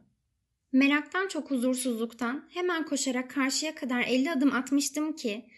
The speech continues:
konukların ve personelin gürültülü bir telaş içinde olduklarını gördüm.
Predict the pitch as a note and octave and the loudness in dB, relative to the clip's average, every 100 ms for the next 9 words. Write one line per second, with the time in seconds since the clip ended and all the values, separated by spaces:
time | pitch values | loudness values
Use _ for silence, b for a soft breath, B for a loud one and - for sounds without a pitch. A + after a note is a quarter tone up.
0 | B B D4 D4 D4+ D#4+ F#4+ F4+ F4+ C#4 | B B 4 4 2 -2 -2 -2 -2 -2
1 | C4+ C#4 B3+ C4 A#3+ C4 C#4 C#4 D4+ D#4 | 0 0 2 4 2 2 0 -4 -6 -4
2 | D4 D4 C#4+ D#4 - B3+ A#3+ A3 D#4 C4+ | -4 -2 -2 -2 -2 -2 -2 0 0 -2
3 | C4 A#3+ A#3+ C4+ B3 G3+ F#3 - | -2 0 2 2 2 0 -2 -10